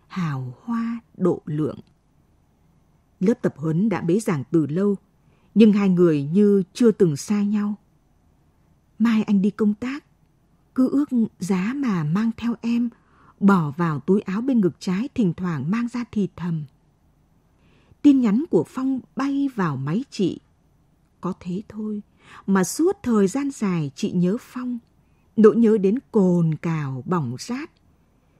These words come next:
Chị âm thầm trở thành một con người hoàn toàn khác, bất chợt hồi hộp, bất chợt lo âu, bất chợt thẫn thờ, bất chợt mong ngóng, bất chợt khát khao. Người luôn cảm giác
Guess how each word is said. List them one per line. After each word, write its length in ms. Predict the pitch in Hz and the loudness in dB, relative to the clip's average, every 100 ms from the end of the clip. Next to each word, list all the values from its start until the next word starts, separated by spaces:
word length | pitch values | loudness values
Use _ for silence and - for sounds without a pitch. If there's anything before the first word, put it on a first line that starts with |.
| _ _ | _ _
Chị 120 | - - | -10 -2
âm 220 | 202 185 | 0 0
thầm 280 | 180 160 135 | 0 -4 -2
trở 160 | 175 | -2
thành 280 | - 175 151 | -2 -4 -2
một 180 | 147 - | -4 -2
con 180 | 220 196 | 0 2
người 180 | 165 135 | 2 0
hoàn 380 | 165 160 143 | -6 -4 -6
toàn 300 | - 165 135 | -6 -6 -6
khác, 360 | 131 - 226 269 _ _ _ _ - - - | -8 -6 -8 -8 _ _ _ _ -20 -10 0
bất 180 | 277 - | 0 2
chợt 180 | 196 - | -2 -2
hồi 300 | 135 175 147 | -2 0 0
hộp, 400 | 131 156 131 _ - _ - - | -4 -8 -8 _ -20 _ -20 -2
bất 180 | 240 - | -2 0
chợt 200 | 226 156 - | 0 0 -2
lo 260 | 220 226 - | -4 -4 -6
âu, 280 | 240 233 233 _ - - | -6 -4 -6 _ -20 -8
bất 220 | - 349 - | -2 -2 -2
chợt 180 | 180 - | -4 -4
thẫn 160 | 196 - 359 - | -10 -8 -10 -10
thờ, 480 | 190 175 156 139 - - - - | -6 -4 -4 -6 -10 -18 -20 -6
bất 220 | 269 - | -4 -4
chợt 200 | - 185 - | 0 0 2
mong 500 | 226 277 277 285 247 | -2 -2 -4 -4 -4
ngóng, 360 | 226 233 330 381 _ _ _ _ _ _ - | -4 -4 -8 -14 _ _ _ _ _ _ -2
bất 160 | 294 - - | -2 -2 -4
chợt 220 | 185 143 _ _ | -2 -2 _ _
khát 360 | - - 269 - | -20 -12 -12 -12
khao. 440 | - 214 214 214 _ _ _ _ _ _ _ _ _ _ _ _ _ _ _ _ | -12 -8 -8 -10 _ _ _ _ _ _ _ _ _ _ _ _ _ _ _ _
Người 320 | 196 196 170 139 | 6 8 8 6
luôn 300 | 185 202 180 | 6 6 4
cảm 240 | 185 127 | -2 -4
giác 320 | - 196 233 | -4 -4 -4